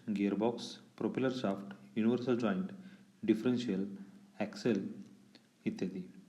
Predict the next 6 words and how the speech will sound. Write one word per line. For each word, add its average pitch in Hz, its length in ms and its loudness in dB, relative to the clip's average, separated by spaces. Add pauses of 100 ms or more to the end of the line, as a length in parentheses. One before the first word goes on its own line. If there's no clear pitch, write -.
(880)
हे 139 80 0
सर्व 147 360 2
भाग 117 480 -2
एकमेकांशी 135 560 0
जोडलेले 104 400 2
असून 101 340 0